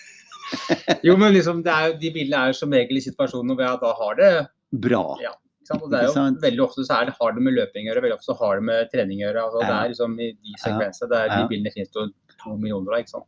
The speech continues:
Speaker 2: Ja.
Speaker 1: Det er jo
Speaker 2: Men så er det det at når du er fy-, når du, når du fysisk reiser deg mer opp,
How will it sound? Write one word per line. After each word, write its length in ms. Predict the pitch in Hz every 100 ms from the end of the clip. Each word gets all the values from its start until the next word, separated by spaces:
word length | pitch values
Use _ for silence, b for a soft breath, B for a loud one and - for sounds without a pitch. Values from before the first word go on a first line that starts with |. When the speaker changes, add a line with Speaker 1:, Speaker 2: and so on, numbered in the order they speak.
| -
Speaker 2:
Ja. 60 |
Speaker 1:
Det 120 | 107
er 40 | 113
jo 140 | 113 110 _ B B B
Speaker 2:
Men 120 | 135
så 100 | 123
er 40 | 156
det 100 | 160
det 100 | 147
at 140 | 135
når 140 | 135
du 80 | 113 143
er 100 | 156
fy-, 340 | - - 147
når 180 | 135 120
du, 80 | 127 139
når 160 | - 120
du 80 | 120
fysisk 800 | - - 156 185 180 - 92 -
reiser 340 | 110 233 -
deg 140 | 104 101
mer 280 | 104 104
opp, 360 | 101 - 190 -